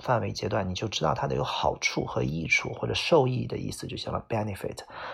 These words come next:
但是真正要学会用这个单词啊，要知道它有两种用法，叫做 A benefit B，叫 A 对 B 有好处。比如说这件事情对社会有好处，it can benefit our society。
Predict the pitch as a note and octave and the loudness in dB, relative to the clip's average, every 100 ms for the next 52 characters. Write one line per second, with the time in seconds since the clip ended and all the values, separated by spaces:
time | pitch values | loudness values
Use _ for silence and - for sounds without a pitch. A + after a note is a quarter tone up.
0 | - - C#3+ - A#2+ F3+ F#3+ F3+ B2+ A#2 | -2 4 6 4 4 6 8 6 6 4
1 | G#2+ A2 G#2+ G#2 G2 F#2+ F#2+ - F2 F2+ | 0 0 0 0 0 -2 -2 -4 -2 -2
2 | G2 F#2+ - - - G#2+ G#2+ A2 A2 G2 | -2 -4 -6 -16 0 2 4 4 4 4
3 | A#2 G2 F2+ D3 G#2+ F#2 E2+ F2 F2+ - | 4 4 4 4 2 2 -2 2 2 2
4 | - E3 F3 F3+ _ - C#3+ C#3+ A#2+ B2+ | 4 6 6 2 _ 2 4 4 0 -2
5 | B2+ - E3+ C#3+ - - - C#3+ D#3 D#3 | -4 -2 0 0 -2 -2 2 4 6 4
6 | A#2+ D#3 G#2+ - - - - - _ _ | 4 2 2 2 -2 -4 -10 -12 _ _
7 | - F#2+ F#2+ - D3 B2+ C3 A2+ B2+ A2+ | -6 -2 0 0 0 0 -2 -2 0 2
8 | C#3+ A#2 - D2 - - - C3 B2+ - | 2 2 0 0 -4 -8 -2 -2 -2 -6
9 | A#2 B2+ C#3+ C3 A2+ G#2+ - - G2 G#2 | -4 0 0 0 -2 -4 -4 -6 -2 -2
10 | G2+ G#2 - D#3 B2+ - - | -2 -2 4 4 4 -4 -12